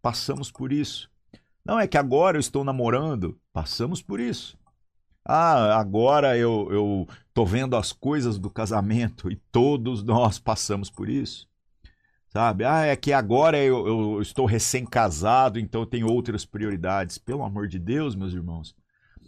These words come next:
"Não, é que agora, é, é, eu vou ter um filho".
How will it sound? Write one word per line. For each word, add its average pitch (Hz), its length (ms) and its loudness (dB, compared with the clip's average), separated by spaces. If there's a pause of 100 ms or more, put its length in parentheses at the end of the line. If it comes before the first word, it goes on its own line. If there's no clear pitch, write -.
(100)
"Não, 165 280 0
é 143 80 0
que 123 960 2
agora, 113 960 4
é, 92 500 -2 (260)
é, 98 280 -2
eu 104 100 2
vou 113 120 0
ter 120 120 -2
um 131 100 -2
filho". 123 580 -8